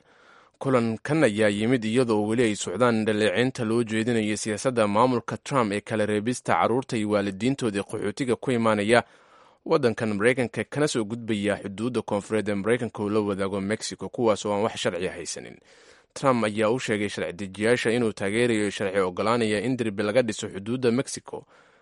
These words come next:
la joojiyo fiisooyinka nasiibka ah ee lagu helo iyo qoysaska loo oggolaado inay dadkoodu keensadaan.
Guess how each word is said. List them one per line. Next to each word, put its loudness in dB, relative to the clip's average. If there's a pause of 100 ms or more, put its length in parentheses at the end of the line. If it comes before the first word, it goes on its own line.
(100)
la -8
joojiyo -4
fiisooyinka -2
nasiibka -2 (140)
ah 2
ee -2
lagu -2
helo 0
iyo -4
qoysaska -4
loo 2
oggolaado 0
inay 0
dadkoodu -8
keensadaan. -8